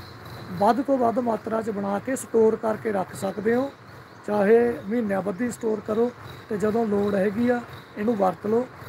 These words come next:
ਜਦੋਂ ਇਹ ਦਵਾਈ ਬਣ ਗਈ, ਇਹਦਾ ਨਿਚੋੜ ਕੱਢ ਕੇ ਇਹਨੂੰ 에ਅਰ tight ਭਾਂਡੇ 'ਚ store ਕਰਕੇ room temperature 'ਤੇ ਰੱਖੋ। ਜਿੰਨੀ ਪੁਰਾਣੀ ਹੋਈ ਜਾਊਗੀ, ਉਨੀ ਸਿਆਣੀ ਹੋ ਜਾਊਗੀ ਤੇ ਦੋ, ਦੋ ਕੁ ਮਹੀਨਿਆਂ ਤੱਕ ਇਹਨੂੰ ਤੁਸੀਂ store ਕਰ ਸਕਦੇ ਹੋ।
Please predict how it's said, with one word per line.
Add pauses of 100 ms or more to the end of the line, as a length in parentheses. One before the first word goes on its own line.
(440)
ਜਦੋਂ
ਇਹ
ਦਵਾਈ
ਬਣ
ਗਈ,
ਇਹਦਾ
ਨਿਚੋੜ
ਕੱਢ
ਕੇ
ਇਹਨੂੰ
에ਅਰ
tight
ਭਾਂਡੇ
'ਚ (480)
store
ਕਰਕੇ
room
temperature
'ਤੇ
ਰੱਖੋ। (640)
ਜਿੰਨੀ
ਪੁਰਾਣੀ
ਹੋਈ
ਜਾਊਗੀ,
ਉਨੀ
ਸਿਆਣੀ
ਹੋ
ਜਾਊਗੀ (560)
ਤੇ (320)
ਦੋ,
ਦੋ
ਕੁ
ਮਹੀਨਿਆਂ
ਤੱਕ
ਇਹਨੂੰ
ਤੁਸੀਂ
store (500)
ਕਰ
ਸਕਦੇ
ਹੋ।